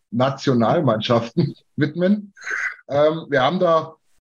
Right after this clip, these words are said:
ehrlich, muss ich euch sagen, das könnt ihr euch schon ganz dick anmarkern, wenn der Termin dann steht. Äh, da werden wir euch darauf hinweisen, wir haben da überragendes Interview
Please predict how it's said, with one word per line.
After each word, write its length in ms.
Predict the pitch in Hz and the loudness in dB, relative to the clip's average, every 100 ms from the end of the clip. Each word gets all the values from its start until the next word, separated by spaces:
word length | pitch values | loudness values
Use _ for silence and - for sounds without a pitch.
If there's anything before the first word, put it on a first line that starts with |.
| _ | _
ehrlich, 400 | 135 165 165 - | -2 2 2 0
muss 120 | 160 | 0
ich 60 | 151 | 2
euch 140 | 139 | 2
sagen, 260 | 131 135 156 | 2 0 0
das 140 | 131 | -2
könnt 160 | - 147 | -2 2
ihr 60 | 135 | 2
euch 120 | 135 | 2
schon 180 | 131 - | -2 0
ganz 280 | 131 185 - | 0 0 0
dick 240 | 160 151 | -2 0
anmarkern, 540 | 156 165 160 170 156 | -2 2 2 2 0
wenn 120 | 139 151 | 2 2
der 140 | 139 | 0
Termin 380 | 131 131 170 196 | 0 0 4 4
dann 180 | 120 113 | 4 0
steht. 300 | 117 139 - | 2 0 0
Äh, 800 | - - - - - - - 135 | -10 -10 -6 -4 -6 -10 -4 2
da 240 | 139 127 | 2 2
werden 160 | 127 143 | 2 2
wir 60 | |
euch 180 | 127 117 | 0 -2
darauf 160 | 127 - | -4 -4
hinweisen, 420 | 165 139 139 131 | 0 2 2 2
wir 80 | 117 | 2
haben 140 | 135 | 4
da 260 | 127 120 - _ _ _ _ _ _ _ _ _ | 2 2 -4 _ _ _ _ _ _ _ _ _
überragendes 1200 | 185 160 147 - 127 143 165 147 156 143 139 135 | 0 2 2 0 -2 -2 0 2 2 2 -2 -2
Interview 480 | 147 143 113 101 | -2 0 2 2